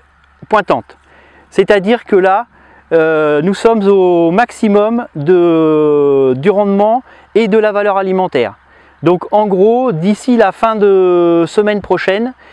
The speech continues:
il faut avoir ramassé ces Raigrad d'Italie. Les conditions climatiques annoncées,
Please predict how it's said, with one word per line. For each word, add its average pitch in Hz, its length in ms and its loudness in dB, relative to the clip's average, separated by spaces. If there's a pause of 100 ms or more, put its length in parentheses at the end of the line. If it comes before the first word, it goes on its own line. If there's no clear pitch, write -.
(140)
il 175 120 0
faut 220 200 0
avoir 202 320 -2
ramassé 196 600 -2
ces 185 140 -8
Raigrad 190 300 -2
d'Italie. 175 340 -4 (500)
Les 165 120 0
conditions 202 400 -2
climatiques 190 480 -2
annoncées, 185 640 -2